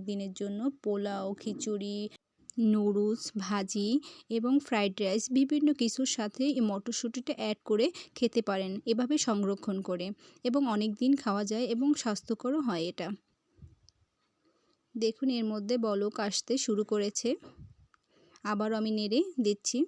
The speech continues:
মটরশুঁটিগুলো ফুটে উঠছে, দেখুন, পুরোপুরি ফুটে উঠেছে। এবার আমি নেড়ে চেড়ে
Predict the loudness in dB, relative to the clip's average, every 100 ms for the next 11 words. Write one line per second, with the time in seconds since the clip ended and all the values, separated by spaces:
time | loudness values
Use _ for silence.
0 | 0 _ -20 -20 _ -2 0 0 0 -2
1 | -2 -2 0 0 2 2 0 0 -2 -4
2 | -2 -2 -2 -2 -4 _ _ _ _ _
3 | _ 6 6 6 2 2 0 -2 2 2
4 | 2 -2 -2 -2 -2 -6 _ _ _ _
5 | _ _ _ _ -4 -4 -2 0 0 0
6 | -2 -2 0